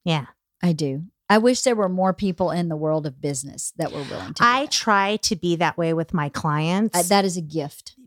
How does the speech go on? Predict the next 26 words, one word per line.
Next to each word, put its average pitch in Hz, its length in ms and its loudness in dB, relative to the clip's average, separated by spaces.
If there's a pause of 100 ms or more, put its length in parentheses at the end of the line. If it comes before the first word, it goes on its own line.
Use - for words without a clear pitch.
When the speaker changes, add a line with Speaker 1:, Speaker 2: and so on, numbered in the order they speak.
Speaker 1:
because 160 580 0
I 165 140 0
think 160 240 -2
it's - 160 -4
really 143 420 0
important. 135 480 -2
Speaker 2:
It's 165 160 0
really 160 180 0
important. 143 500 -8
Speaker 1:
You 170 120 2
know? 160 100 2
Speaker 2:
I, 196 300 4
I've 202 140 2
just 226 260 2
had, 208 400 2
I 185 80 0
just 233 540 2
said 190 400 2
to 180 440 -2
<clears throat> - 480 -6
big 220 280 4
team 175 500 2 (140)
not 190 240 4
long 185 240 2
ago, 156 440 2
Speaker 1:
Yeah. 160 220 -4